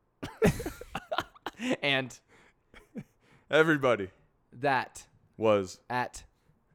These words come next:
Speaker 2: the
Speaker 1: Northfield
Speaker 2: movie.
Speaker 1: went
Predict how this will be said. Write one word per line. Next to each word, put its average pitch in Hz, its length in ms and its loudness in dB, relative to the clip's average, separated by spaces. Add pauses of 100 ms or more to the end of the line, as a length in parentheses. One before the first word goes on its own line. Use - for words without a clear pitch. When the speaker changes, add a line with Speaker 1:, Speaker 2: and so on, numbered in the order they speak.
(120)
Speaker 2:
the 92 340 -6 (240)
Speaker 1:
Northfield 120 600 -4 (460)
Speaker 2:
movie. 101 400 -2 (1300)
Speaker 1:
went 131 460 -8